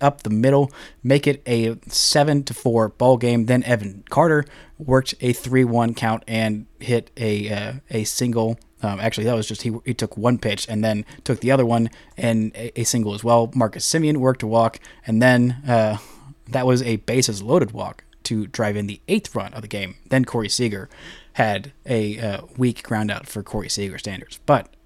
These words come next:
this team working these deep counts and working at bats. And by the way, there was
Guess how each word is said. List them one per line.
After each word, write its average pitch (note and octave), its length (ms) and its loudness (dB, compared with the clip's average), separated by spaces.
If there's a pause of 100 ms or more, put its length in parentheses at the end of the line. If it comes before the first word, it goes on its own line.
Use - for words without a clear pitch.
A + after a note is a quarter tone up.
this C#3+ 180 0
team C3+ 300 0 (360)
working D3+ 380 2
these C3 140 2
deep B2 180 -2
counts A2 300 -4
and A2 100 -8
working A2 300 -2
at - 80 -8
bats. A2+ 360 -4
And A#3+ 240 0 (320)
by A#3 140 2
the A#3 60 0
way, A3+ 300 -2
there G#3+ 120 4
was F4+ 260 -2